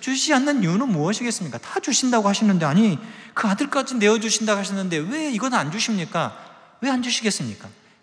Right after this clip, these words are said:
필요가 없기 때문에 안 주시는 거죠. 조그만 아이가, 일갓난 아이, 태어난 지 얼마 난 아이가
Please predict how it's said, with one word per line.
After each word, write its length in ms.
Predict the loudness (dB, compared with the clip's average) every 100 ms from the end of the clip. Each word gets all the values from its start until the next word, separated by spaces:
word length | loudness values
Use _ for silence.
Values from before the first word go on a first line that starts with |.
| -14
필요가 360 | -6 -2 -2
없기 300 | -2 -4 -6
때문에 300 | -8 -4 -4
안 140 | -6 -8
주시는 320 | -8 -6 -8
거죠. 240 | -10 -16 -20 _ _ _ _ _ _ _ _ _ _ _ _ _ _ _ _ _ _ _ _ _ _
조그만 360 | -8 0 4 4
아이가, 460 | 4 0 -4 -4 -4
일갓난 360 | -4 0 2 2
아이, 280 | 0 -6 -12 -10
태어난 280 | -2 2 4
지 60 | 4
얼마 220 | 2 2
난 140 | 0
아이가 460 | -2 -2 -2 -2